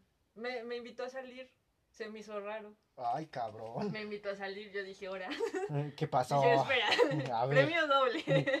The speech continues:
Speaker 2: Eh, a ver. Bueno.
Speaker 1: Y yo dije, "Bueno, pues, a ver". <laughs> Dije, "¿Qué, qué puede pasar?".
Speaker 2: <laughs>
Speaker 1: Y ya salimos y me empezó a contar que tenía problemas con ese chico.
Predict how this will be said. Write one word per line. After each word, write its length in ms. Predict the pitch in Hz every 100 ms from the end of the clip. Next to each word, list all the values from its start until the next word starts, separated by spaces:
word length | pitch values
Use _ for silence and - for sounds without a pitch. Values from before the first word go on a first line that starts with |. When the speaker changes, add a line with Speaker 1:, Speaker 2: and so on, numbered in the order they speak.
| - -
Speaker 2:
Eh, 140 | 143
a 160 | 127 143
ver. 260 | 143 156 147 - 349 339 381 403 _ _ _ _
Bueno. 400 | 143 143 127 110
Speaker 1:
Y 40 | 165
yo 220 | 175 220 -
dije, 220 | 277 294
"Bueno, 380 | 381 587 453 269
pues, 180 | 233 269
a 100 | 226
ver". 160 | 254 - - -
<laughs> 240 | 359 -
Dije, 240 | 190 - 480 539 508 605 - 554
"¿Qué, 140 | 359 339 587 - 349 -
qué 60 | 381 440
puede 220 | 403 269
pasar?". 420 | - 180 214 208 220 254 381 403 -
Speaker 2:
<laughs> 540 | 180 175 175 147 226 - _ _ _ - - 508 381 - _ 151 -
Speaker 1:
Y 200 | - 262
ya 180 | 240 233
salimos 760 | - 247 233 269 294 330 349 _ _ _ _ _
y 120 | 254
me 80 | 262
empezó 300 | 240 226 226
a 60 | 220
contar 360 | 220 220 208 208
que 180 | 214
tenía 380 | 208 208 208 190
problemas 500 | 196 196 190 190 190
con 200 | - 185
ese 200 | 180 180
chico. 360 | 170 214 - 190